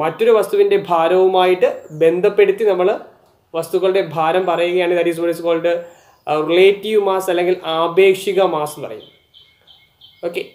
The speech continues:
ആപേക്ഷികം, ഒരു വസ്തുവിനെ അപേക്ഷിച്ച് എത്ര എന്ന് പറയുന്നത്. Okay, for example, നിങ്ങൾ, ആ, ആ, നിങ്ങൾ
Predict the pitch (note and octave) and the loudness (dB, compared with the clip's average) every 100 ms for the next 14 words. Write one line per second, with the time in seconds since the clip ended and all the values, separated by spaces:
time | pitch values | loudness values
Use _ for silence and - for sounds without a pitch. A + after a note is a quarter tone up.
0 | - D3+ D#3+ F3+ F3+ F3+ F3+ C#3+ D#3 E3+ | -8 -6 2 4 4 4 -2 0 0 -2
1 | E3 - F3+ F3+ D#3 D#3+ D#3 D#3+ D#3+ B3+ | -4 -4 -2 0 0 -2 -4 -8 -14 -8
2 | D3+ D#3 D#3 D#3 C#3+ B2+ A#2+ - E3+ A3 | -8 -4 -4 -2 -4 -4 -6 -10 -8 -6
3 | - - _ _ A3 G#3 - A#3+ A#3+ G#3 | -6 -10 _ _ 2 2 2 0 2 2
4 | F#3+ - - _ _ _ - A3 A#3+ B3 | 2 -2 -18 _ _ _ 0 2 6 4
5 | G#3+ G#3 G3+ G3 G3 - G3+ F#3+ F#3+ G3+ | 2 0 2 2 0 -4 0 0 2 2